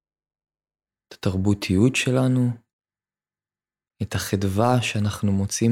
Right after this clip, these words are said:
בחיים, את האהבה שיש בנו כלפי המשפחה וכלפי עצמנו וכלפי אנשים בכלל, וחברים,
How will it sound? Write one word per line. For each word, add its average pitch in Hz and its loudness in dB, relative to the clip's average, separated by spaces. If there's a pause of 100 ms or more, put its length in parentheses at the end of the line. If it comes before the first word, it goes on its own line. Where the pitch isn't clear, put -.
בחיים, 104 -2 (2250)
את 107 -6
האהבה 95 0 (1600)
שיש 98 -2
בנו 113 2 (1080)
כלפי - -10
המשפחה 98 0 (260)
וכלפי 95 -6
עצמנו 117 2 (180)
וכלפי 104 -2 (120)
אנשים 117 2
בכלל, 113 -2 (840)
וחברים, 104 2